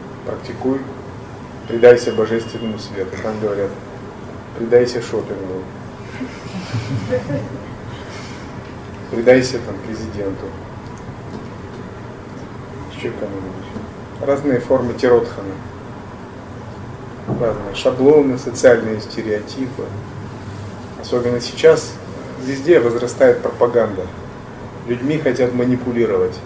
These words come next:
Из людей хотят сделать какую-то послушную массу. Там электорат,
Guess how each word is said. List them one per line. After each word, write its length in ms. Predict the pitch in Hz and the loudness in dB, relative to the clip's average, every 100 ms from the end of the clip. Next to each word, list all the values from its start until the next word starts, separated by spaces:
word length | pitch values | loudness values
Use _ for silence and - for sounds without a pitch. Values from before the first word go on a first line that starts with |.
| 107 104 104 - - 107 | -10 -8 -10 -12 -12 -10
Из 120 | 101 | -8
людей 280 | 113 135 - | -4 -2 0
хотят 340 | 127 127 117 | 2 4 2
сделать 360 | - 135 127 - | 4 6 6 4
какую-то 400 | - 123 110 113 | -4 0 0 0
послушную 640 | 123 - 165 160 143 135 | -2 0 0 0 2 4
массу. 380 | 131 113 - - - - - - - - - - | 4 2 0 -8 -10 -12 -14 -14 -14 -14 -14 -10
Там 160 | 104 135 | -4 0
электорат, 640 | 160 156 139 117 104 | 0 2 4 6 4